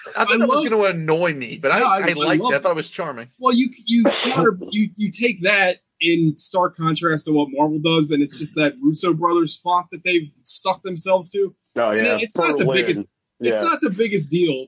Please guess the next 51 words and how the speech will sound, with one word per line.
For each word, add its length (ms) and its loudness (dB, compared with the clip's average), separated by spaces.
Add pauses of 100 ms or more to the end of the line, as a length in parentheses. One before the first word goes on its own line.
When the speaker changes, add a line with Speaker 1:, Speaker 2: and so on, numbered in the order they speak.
Speaker 2:
but 80 0
it 80 2
is 180 0
kinda 300 -2
nice 340 -2
to 80 -2
have 140 -2
somebody 320 0
go, 180 0
"Oh, 240 -6
let's 140 -4
do 100 4
something 280 -4
a 40 2
little 180 2
different." 380 0 (100)
Like, 220 -2 (240)
that's 220 2
what 100 2
this 160 2
whole 260 2
movie 380 2
felt 220 -6
like. 180 -4
It's 140 -8
like, 160 -4
"Let's 180 0
try 300 2
to 40 -6
do 200 -2
something 500 -2
different." 460 -4 (520)
And 460 2 (380)
I 80 4
liked 340 0
all 240 2
the 80 -6
characters. 800 -4
I 60 -2
felt 200 -2
like 180 -2
I 120 2
knew 360 2
all 220 2
the 100 -10
characters. 680 -16 (640)
Um, 580 2 (380)
I 80 4
thought 300 -6
the 100 -6
comedy 580 0